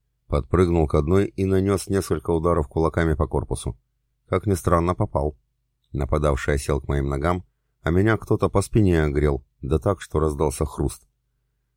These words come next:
Плашмя стал падать в сторону выхода из пещеры, но приземлился на ладони, оттолкнулся и перекатился в сторону, пропуская болезненный удар по ребрам.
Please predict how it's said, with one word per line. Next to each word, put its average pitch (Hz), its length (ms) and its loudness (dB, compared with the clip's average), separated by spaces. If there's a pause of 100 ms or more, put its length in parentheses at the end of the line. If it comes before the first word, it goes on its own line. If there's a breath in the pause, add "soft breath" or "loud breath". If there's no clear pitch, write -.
Плашмя 98 440 2
стал 90 280 0
падать 90 320 4
в - 60 -12
сторону 90 440 2
выхода 85 380 2
из 80 120 0
пещеры, 98 560 2 (440)
но 92 140 2
приземлился 110 600 4
на 92 100 4
ладони, 87 540 4
оттолкнулся 85 680 0
и - 200 -4
перекатился 101 680 0
в 76 60 -2
сторону, 90 540 0 (260)
пропуская 90 560 2
болезненный 80 680 2
удар 73 220 2
по 71 140 2
ребрам. 60 360 -2